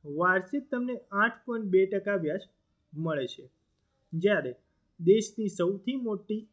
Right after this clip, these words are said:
બેંક એસ બી આઈની જે સિનિયર સિટીઝનને જે સેવિંગ સ્કીમ છે તેમાં તમે પાંચ વર્ષ એફ ડી કરાવો છો તો તમને સાત પોઇન્ટ પચાસ ટકા વ્યાજ મળે છે અને આ જે પોસ્ટ ઓફિસની સ્કીમ છે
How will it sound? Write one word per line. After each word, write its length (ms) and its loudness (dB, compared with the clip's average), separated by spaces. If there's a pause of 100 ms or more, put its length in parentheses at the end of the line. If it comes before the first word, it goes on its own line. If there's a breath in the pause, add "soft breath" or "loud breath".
બેંક 220 2 (680)
એસ 260 -2
બી 200 0
આઈની 280 -2
જે 160 -2
સિનિયર 420 -2
સિટીઝનને 880 -4 (460)
જે 180 6
સેવિંગ 440 2
સ્કીમ 320 -2
છે 200 -2 (680)
તેમાં 240 2
તમે 200 0
પાંચ 400 -2
વર્ષ 260 -4 (160)
એફ 140 -2
ડી 140 4
કરાવો 400 0
છો 160 -6 (280)
તો 140 -4
તમને 260 0
સાત 360 -2 (120)
પોઇન્ટ 240 -6
પચાસ 380 -2
ટકા 240 -4
વ્યાજ 240 -6 (280)
મળે 220 -4
છે 180 -18 (440)
અને 160 -8 (140)
આ 140 2
જે 160 -2
પોસ્ટ 360 -2
ઓફિસની 420 -2
સ્કીમ 360 -4
છે 180 -4